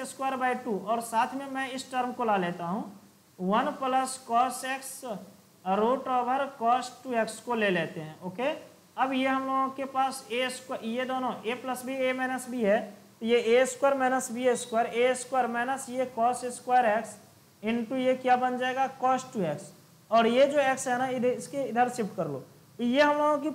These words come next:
finite है, finite है तो value shift कर लो, zero put करोगे ये ज़ीरो होगी, ये टू और ये कितनी होगी, अ, ज़ीरो, अ, वन, वन, ये टू, टू by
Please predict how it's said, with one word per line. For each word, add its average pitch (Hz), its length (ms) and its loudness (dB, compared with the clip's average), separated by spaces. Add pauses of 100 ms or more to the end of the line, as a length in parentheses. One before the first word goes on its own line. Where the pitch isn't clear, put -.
finite 233 380 2
है, 156 200 -2 (320)
finite 262 280 2
है 311 100 4
तो 302 100 2
value 247 280 2
shift - 260 -8
कर 262 120 2
लो, 269 100 4
zero 254 220 0
put 262 220 -6
करोगे 269 280 2
ये 262 80 -2
ज़ीरो 247 300 0
होगी, 262 260 -2
ये 254 60 0
टू 269 240 -6 (140)
और 233 200 4
ये 240 200 -2
कितनी 262 300 -8
होगी, 277 220 -6 (580)
अ, 214 100 4
ज़ीरो, 240 280 4
अ, 220 380 6
वन, 233 260 4 (140)
वन, 233 260 2 (220)
ये 214 180 0
टू, 240 200 -2
टू 254 200 -2
by 262 100 6